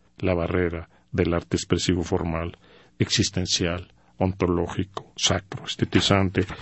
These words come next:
concebido en los textos de los conceptuales y de los poshumanos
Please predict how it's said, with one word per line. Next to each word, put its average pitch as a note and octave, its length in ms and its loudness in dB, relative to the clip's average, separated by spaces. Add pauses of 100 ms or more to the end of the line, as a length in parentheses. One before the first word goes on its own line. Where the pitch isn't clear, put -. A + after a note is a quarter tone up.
(260)
concebido G2+ 600 6
en F2+ 80 2
los F2 220 -2
textos F#2+ 380 0
de F#2+ 80 0
los F2 180 -4
conceptuales F2+ 920 0
y A#2 100 6
de G2 60 4
los E2+ 140 2 (120)
poshumanos F2+ 800 0